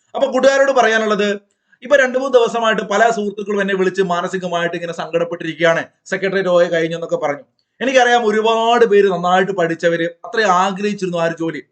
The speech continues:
അല്ലെ? പലരും പറയും, "ലിസ്റ്റിൽ വന്നാൽ ഉറപ്പാണ് ജോലി", അതുകൊണ്ട് അത് അത്രയ്ക്ക് ആഗ്രഹിച്ചിരുന്നു. പക്ഷെ അൻപത്, അൻപത്തഞ്ച്, അറുപത് ആ റേഞ്ചിൽ മാർക്ക് നെഗറ്റീവ് ഒരുപാട് വന്നു.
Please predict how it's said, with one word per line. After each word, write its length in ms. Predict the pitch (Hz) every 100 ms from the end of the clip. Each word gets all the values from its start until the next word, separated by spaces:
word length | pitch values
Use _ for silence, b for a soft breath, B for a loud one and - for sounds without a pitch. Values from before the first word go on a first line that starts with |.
| -
അല്ലെ? 260 | 220 170 101 _ -
പലരും 240 | 208 214
പറയും, 240 | 196 196 185
"ലിസ്റ്റിൽ 280 | 180 208
വന്നാൽ 240 | 185 180 175
ഉറപ്പാണ് 420 | 175 175 208 185
ജോലി", 240 | 170 170
അതുകൊണ്ട് 320 | 170 170 185 226
അത് 380 | 254 _ 185
അത്രയ്ക്ക് 320 | 214 247 247 220
ആഗ്രഹിച്ചിരുന്നു. 640 | 190 185 185 180 156 135 _ _ _ -
പക്ഷെ 160 | 220 240
അൻപത്, 300 | 214 208 208
അൻപത്തഞ്ച്, 480 | 190 196 202 190 208
അറുപത് 320 | 175 185 190
ആ 100 | 185
റേഞ്ചിൽ 360 | 180 170 180
മാർക്ക് 440 | 185 170 175 175 165
നെഗറ്റീവ് 380 | 175 185 196 170
ഒരുപാട് 460 | 170 175 180 196
വന്നു. 260 | 175 -